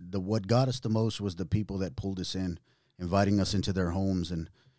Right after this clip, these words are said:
and, uh, making us feel, uh, you know, loved and welcomed. You know, uh, truly a, a, a, a trademark and, and a true stamp on our fellowship is th-, the way we interact with one another and how we treat one another. And, and in, fellowships are such a big thing, you know, and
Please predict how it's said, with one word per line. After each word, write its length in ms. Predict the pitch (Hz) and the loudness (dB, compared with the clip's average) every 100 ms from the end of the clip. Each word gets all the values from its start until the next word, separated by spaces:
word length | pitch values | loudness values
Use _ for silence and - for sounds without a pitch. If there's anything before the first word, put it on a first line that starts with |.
| _ 82 | _ -4
and, 240 | 87 85 | -2 0
uh, 180 | 87 85 | 0 0
making 300 | 98 101 98 | 0 2 2
us 160 | 90 - | 0 0
feel, 320 | 101 95 92 | 0 0 0
uh, 240 | 95 92 85 | -2 -2 -2
you 120 | 95 | 0
know, 100 | 87 | 0
loved 400 | 87 95 101 85 | 0 2 2 2
and 160 | 92 87 | 0 2
welcomed. 500 | 101 - 92 85 80 _ _ _ - | 2 2 -2 -2 -6 _ _ _ -10
You 140 | 95 | -2
know, 140 | 92 80 87 | -2 -2 -6
uh, 60 | 85 | -6
truly 480 | - 113 113 104 95 | -2 2 4 6 4
a, 80 | 90 | 2
a, 220 | 92 90 | 0 0
a, 280 | - 92 87 | 0 -2 -2
a 80 | 95 | -2
trademark 920 | - - 110 113 101 98 95 90 - | 0 2 4 4 4 4 4 2 -2
and, 200 | 82 95 | -4 -2
and 220 | 92 92 87 | 0 0 0
a 40 | |
true 340 | - - 113 | -2 2 2
stamp 540 | 101 - - 107 104 98 | 2 0 2 4 2 2
on 120 | 98 | 0
our 120 | 92 | 0
fellowship 580 | - 104 104 - 98 95 | 0 0 2 0 -2 -4
is 100 | 90 | -10
th-, 200 | - 73 95 | -10 -16 -6
the 120 | 95 | 0
way 180 | 101 101 | 4 4
we 140 | 107 | 2
interact 540 | 107 101 92 104 113 | 2 2 4 2 2
with 160 | 107 92 | 0 0
one 160 | 98 98 | 2 4
another 380 | 95 92 90 | 4 2 2
and 160 | 90 82 - _ _ | 0 -2 -6 _ _
how 120 | 110 | 0
we 160 | 104 104 | 2 0
treat 320 | - 113 113 | 0 2 4
one 160 | 104 98 | 4 6
another. 400 | 95 98 92 92 | 6 4 4 2
And, 160 | 85 | 2
and 140 | 92 92 | 2 2
in, 200 | 85 82 _ _ _ - | 2 -2 _ _ _ -8
fellowships 600 | - 120 117 - 107 - | 2 2 2 -2 -4 -2
are 60 | 95 | 0
such 280 | - 120 107 | 2 2 0
a 60 | |
big 220 | 90 104 | 0 0
thing, 340 | - 107 107 98 | 2 2 4 4
you 80 | 92 | 4
know, 160 | 92 | 2
and 220 | 92 87 | 2 0